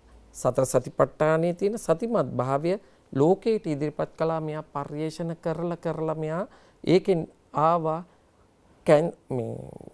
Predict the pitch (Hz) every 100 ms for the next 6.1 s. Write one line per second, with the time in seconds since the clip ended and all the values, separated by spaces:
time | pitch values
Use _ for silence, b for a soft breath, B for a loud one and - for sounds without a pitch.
0 | - - - 156 214 226 196 165 156 147
1 | 156 - - 147 160 185 240 - - 151
2 | 175 208 220 175 139 131 135 156 175 185
3 | 214 - 359 480 - b b - - 147
4 | 226 247 240 135 123 120 - - - 117
5 | 127 202 240 285 196 143 127 - - 135
6 | 180